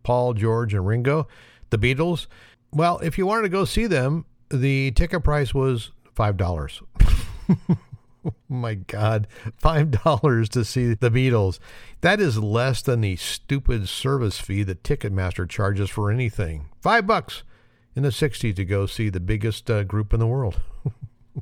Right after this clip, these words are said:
You know, food in the fifties and sixties wasn't without its own oddities. <laughs> And if I'm being honest, I actually wish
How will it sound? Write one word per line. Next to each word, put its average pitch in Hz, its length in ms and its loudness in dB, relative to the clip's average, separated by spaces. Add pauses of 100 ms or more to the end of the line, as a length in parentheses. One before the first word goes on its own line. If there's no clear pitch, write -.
(300)
You 147 140 0
know, 143 240 2
food 165 400 0
in 113 320 0
the 104 400 -2
fifties 127 560 0
and 107 260 0
sixties 104 500 -2
wasn't 127 640 0
without 123 400 -2
its 123 160 -8
own 143 180 0
oddities. 107 640 -2
<laughs> - 1000 0
And 120 140 -4 (240)
if 143 160 2
I'm 269 140 2
being 156 180 2
honest, 117 380 2
I 143 100 0
actually 147 380 -2
wish 117 280 0